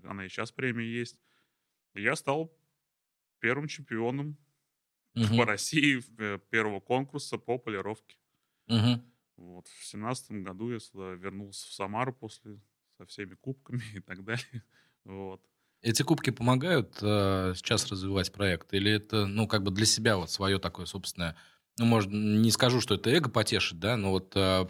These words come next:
Speaker 2: получить, э, подтверждение, а, твоей компетентности. А, обращают на это внимание клиенты? Или как бы, ну, им всё равно, по сути?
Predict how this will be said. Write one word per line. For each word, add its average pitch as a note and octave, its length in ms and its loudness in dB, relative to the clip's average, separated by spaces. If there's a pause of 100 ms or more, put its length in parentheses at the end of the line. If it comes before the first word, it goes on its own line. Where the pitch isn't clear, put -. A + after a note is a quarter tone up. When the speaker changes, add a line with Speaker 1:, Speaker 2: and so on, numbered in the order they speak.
Speaker 2:
получить, G#2+ 440 0
э, G2 100 4
подтверждение, G#2 840 2 (400)
а, G2 280 4
твоей G#2 180 2
компетентности. G2 800 -4 (640)
А, G#2 240 4
обращают A#2+ 380 4
на C#3+ 40 0
это A2 160 -2
внимание A2 380 2
клиенты? F#2 520 -2
Или B2 380 2
как A2 240 0
бы, G#2 80 -4
ну, A2+ 160 2
им F#2+ 120 2
всё - 200 2
равно, F#2 300 0
по - 140 -18
сути? - 320 -20